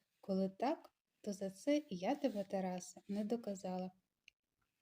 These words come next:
Обоє здригнули і розсунулись. Обом стало жарко, обоє пекли раків. Оксана ляскала холодинкою об долівку.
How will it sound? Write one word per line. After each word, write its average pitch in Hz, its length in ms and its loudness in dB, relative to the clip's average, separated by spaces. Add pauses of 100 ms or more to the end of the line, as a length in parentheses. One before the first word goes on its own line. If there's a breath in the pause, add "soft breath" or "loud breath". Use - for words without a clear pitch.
(120)
Обоє 220 320 2
здригнули 247 640 4
і 220 100 2
розсунулись. 190 840 -2 (360 soft breath)
Обом 202 320 0
стало 190 400 0
жарко, 190 580 -4
обоє 208 380 2
пекли 214 460 -2
раків. 190 420 -6 (120)
Оксана 233 520 2
ляскала 214 500 2
холодинкою 214 880 0
об 214 220 -2
долівку. 220 560 -2